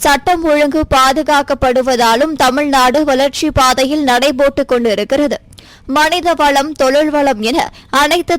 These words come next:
தளங்களிலும் இந்தியாவிலேயே முதன்மையான மாநிலமாக தமிழ்நாடு திகழ்வதற்கு இங்கு நிலவும் சமூக நல்லிணக்கமே காரணமாகும் எனவும், தமிழ்நாட்டு மக்களின் முன்னேற்றத்தை விரும்பாத சனாதன சக்திகள் இங்கு சட்டம் ஒழுங்கு பிரச்சினையை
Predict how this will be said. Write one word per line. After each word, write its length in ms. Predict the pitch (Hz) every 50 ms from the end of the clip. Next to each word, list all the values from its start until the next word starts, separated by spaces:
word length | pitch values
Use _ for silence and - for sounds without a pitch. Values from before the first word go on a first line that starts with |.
| -
தளங்களிலும் 680 | 320 277 277 277 294 294 302 285 277 277 277 311 330 311
இந்தியாவிலேயே 880 | 269 269 277 294 302 294 285 277 277 262 277 262 262 262 262 285 311 320
முதன்மையான 760 | 302 269 262 247 285 277 285 285 285 277 269 269 285 302 320 294
மாநிலமாக 760 | 269 247 240 247 262 269 269 254 226 254 240 233 - 311 320 - -
தமிழ்நாடு 600 | 254 247 254 285 294 277 277 262 254 254 277 302 - -
திகழ்வதற்கு 680 | 269 247 277 285 262 277 233 233 220 247 - - 320 - - - - - - -
இங்கு 240 | - 302 320 320 311
நிலவும் 460 | 302 302 302 320 330 320 339 330 330 -
சமூக 480 | - 285 269 277 302 302 311 - 330 277
நல்லிணக்கமே 760 | 254 262 254 262 285 294 285 294 277 - 320 254 262 262 262 254 - 269
காரணமாகும் 800 | 247 240 240 262 262 269 254 240 240 226 226 - 277 254 214 208 208
எனவும், 280 | 233 - - 220 - - - - - - - -
தமிழ்நாட்டு 720 | - 302 311 311 349 359 349 339 339 302 311 - - 330 294 277 262
மக்களின் 440 | 262 254 - 302 285 285 294 302 294 254
முன்னேற்றத்தை 640 | 262 262 277 277 269 254 - 285 269 - 277 262 254
விரும்பாத 640 | 226 240 247 269 269 240 262 247 247 - 277 294 320 -
சனாதன 640 | 320 277 269 277 285 285 277 311 311 302 294 294 - 294
சக்திகள் 460 | 269 - - 294 277 311 311 320 285 262
இங்கு 180 | 240 233 262
சட்டம் 480 | - - 277 277 269 - 339 330 320 311 277
ஒழுங்கு 260 | 277 269 285 269 302 294 -
பிரச்சினையை 560 | 262 254 - - 277 269 262 247 277 294 311